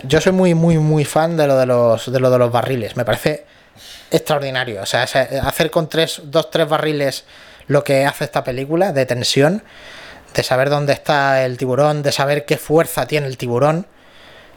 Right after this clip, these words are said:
qué capacidades, eh, sobrehumanas, porque llega un momento en el que la película además se transforma en una,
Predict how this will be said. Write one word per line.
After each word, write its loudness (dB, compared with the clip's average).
qué 2
capacidades, -2
eh, 2
sobrehumanas, 0
porque -6
llega -4
un 2
momento 2
en 2
el -2
que 0
la 2
película 2
además 0
se 0
transforma 0
en 0
una, -2